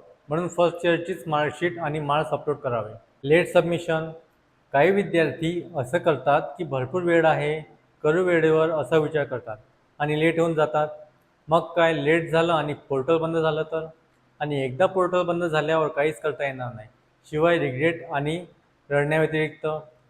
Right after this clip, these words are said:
म्हणून जे पण कराल ते लवकरात लवकर करा आणि या चुका टाळा. काही विद्यार्थ्यांचे कॉमन प्रश्न घेऊया. प्रश्न पहिला,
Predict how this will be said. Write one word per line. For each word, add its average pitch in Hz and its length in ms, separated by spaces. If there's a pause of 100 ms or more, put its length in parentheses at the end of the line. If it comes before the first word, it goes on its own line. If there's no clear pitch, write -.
(160)
म्हणून 160 260
जे 139 140
पण 180 220
कराल 170 300 (100)
ते 139 180
लवकरात 135 320
लवकर 160 260
करा 156 260
आणि 156 340
या 151 100
चुका 147 280
टाळा. 120 260
काही 185 320
विद्यार्थ्यांचे 147 680
कॉमन 151 340
प्रश्न 160 320
घेऊया. 151 360 (560)
प्रश्न 156 260
पहिला, 151 440